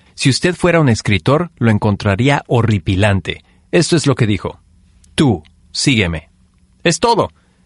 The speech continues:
Ese era su guión completo de reclutamiento, pero fue eficaz. ¿Por qué?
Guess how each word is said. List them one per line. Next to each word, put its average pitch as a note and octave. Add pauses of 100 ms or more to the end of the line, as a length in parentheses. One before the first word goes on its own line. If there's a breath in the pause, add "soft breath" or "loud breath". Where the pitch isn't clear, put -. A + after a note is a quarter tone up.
(160)
Ese E3+
era F3
su D3+
guión C#3
completo C3+
de C#3+
reclutamiento, G2+ (200)
pero C3+
fue A#2
eficaz. - (180)
¿Por G#2+
qué? D3